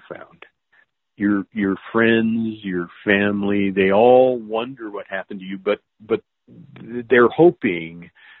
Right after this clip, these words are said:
that you just started a new life. Without that body, without any evidence, like we had in this case, no evidence, uh, detectives, particularly in small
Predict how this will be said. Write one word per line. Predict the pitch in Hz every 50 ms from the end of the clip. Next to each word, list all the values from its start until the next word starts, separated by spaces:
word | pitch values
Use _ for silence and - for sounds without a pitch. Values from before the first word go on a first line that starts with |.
| _ -
that | 107 107 107 -
you | 110 104 101
just | 98 - 110 113 107 - _
started | - 120 107 104 98 104 95
a | 90 90
new | 95 95 95 92 90
life. | 87 - 87 - - _ _ _ _ _ _ _ _ _ _ _ _ _ _ _ _ _ _ _ _ _ _ _ _ -
Without | - 101 95 110 107 107 104 - _ _ -
that | 107 101 98 _
body, | - 104 101 101 101 101 104 107 104
without | 101 101 95 - - 95 98 98 101 98 - _ _ _ _ _ _ _ -
any | 117 120 135 156 175 170 135 107 87 -
evidence, | - - - - - - - 101 117 - _ _ _ _ _ _ _ _ -
like | - 95 92 - -
we | 120 113
had | 117 113 120 101 95
in | 90 90
this | 92 95 - - -
case, | 98 85 - -
no | 85 92 98 104 107 120 117
evidence, | 104 92 87 87 82 - - 90 87 _ _ _ _ _ _ _ _ _ _ _ _ _ _ _ _ _ _ _ _ _ _ _ _ _ _ _ -
uh, | 113 113 110 110 113 113 110 110 110 110
detectives, | 120 120 - - 147 151 _ - 117 104 120 - _
particularly | - - - 147 139 - 160 156 139
in | 131 131 131 - -
small | 117 110 113 117 120 123 127 127 123